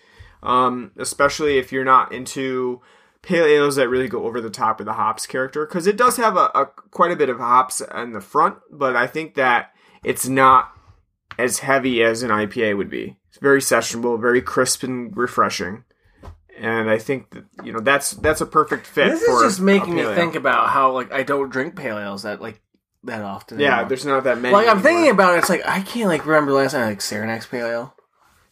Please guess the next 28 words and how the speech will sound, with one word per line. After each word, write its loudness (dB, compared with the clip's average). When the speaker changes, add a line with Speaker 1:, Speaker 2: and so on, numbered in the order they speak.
Speaker 2:
a -8
Sierra 0
Nevada 2
Pale -4
Ale. -4
Speaker 1:
Mm-hmm. -4
Speaker 2:
Things 4
I 6
used 4
to, -2
like, 2
drink, -4
you -4
know, 0
quite 0
often. 2
It's -10
like, -4
I -6
just, -10
like -10
Speaker 1:
Now 4
it's -2
just -8
always -4
I -2
P -10
A. -14